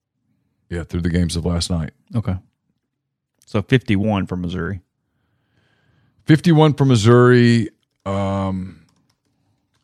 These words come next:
Speaker 1: see what they're, where they are just on some metrics. Missouri is fifty-one. They now are four and eight in quad one.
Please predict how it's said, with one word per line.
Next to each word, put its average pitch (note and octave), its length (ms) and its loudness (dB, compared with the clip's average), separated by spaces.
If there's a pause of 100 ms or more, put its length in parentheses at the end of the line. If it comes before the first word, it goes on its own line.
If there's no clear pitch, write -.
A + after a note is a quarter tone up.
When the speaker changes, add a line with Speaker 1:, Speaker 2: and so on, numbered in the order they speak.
(880)
Speaker 1:
see - 240 -6
what E2+ 180 -4
they're, D#2 140 -8
where F2+ 160 -6
they F2 140 -2
are E2 220 -6
just E2 240 -10
on E2 60 -6
some D#2+ 180 -6
metrics. - 600 -8 (3250)
Missouri A#2 440 4
is G#2 140 0
fifty-one. G#2 920 2 (1080)
They F2+ 220 -4
now F#2+ 500 0
are F2 480 -2
four A2+ 600 2
and G#2 200 2
eight G2 360 2 (100)
in F2 120 0
quad F#2 380 2
one. E2+ 500 0